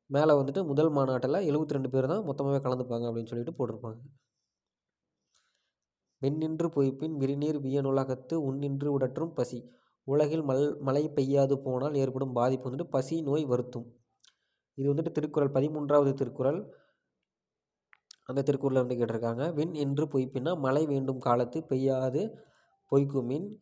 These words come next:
கடலார் சூழப்பட்ட அகன்ற உலகத்தின்கண் நிலைபெற்று உயிர்களை வருத்தும் பசி." நிலைபெற்று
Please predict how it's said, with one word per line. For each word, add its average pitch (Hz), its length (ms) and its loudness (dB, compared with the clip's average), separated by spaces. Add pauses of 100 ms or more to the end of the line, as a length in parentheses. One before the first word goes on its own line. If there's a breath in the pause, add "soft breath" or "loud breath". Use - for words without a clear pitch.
(200 soft breath)
கடலார் 147 500 4
சூழப்பட்ட 143 560 2
அகன்ற 139 480 2
உலகத்தின்கண் 127 580 -2
நிலைபெற்று 139 580 0
உயிர்களை 139 380 4
வருத்தும் 131 540 -2
பசி." - 460 -4 (360 soft breath)
நிலைபெற்று 139 760 -4